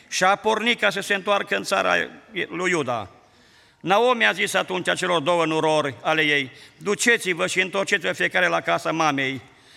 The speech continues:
Domnul să se îndure de voi, cum v-ați îndurat și voi de mine, de,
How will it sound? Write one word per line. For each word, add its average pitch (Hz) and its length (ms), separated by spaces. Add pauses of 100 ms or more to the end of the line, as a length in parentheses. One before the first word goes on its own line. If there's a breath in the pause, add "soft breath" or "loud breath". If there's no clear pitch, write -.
(180 loud breath)
Domnul 214 540
să 190 180
se 196 140
îndure 185 280
de 160 120
voi, 185 420 (380 loud breath)
cum 175 140
v-ați 175 200
îndurat 175 340
și 165 140
voi 156 220
de 147 120
mine, 165 260
de, 143 260